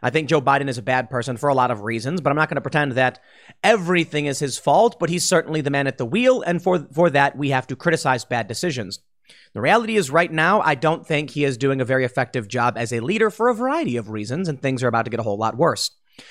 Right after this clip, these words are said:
You wanna talk about record high gas prices?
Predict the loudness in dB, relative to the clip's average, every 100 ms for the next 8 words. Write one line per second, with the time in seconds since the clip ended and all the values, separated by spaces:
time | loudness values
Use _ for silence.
0 | -20 -12 2 4 4 4 6 6 4 2
1 | 6 6 6 4 4 0 4 2 2 2
2 | 2 0 2 2 2 -2 -2 -4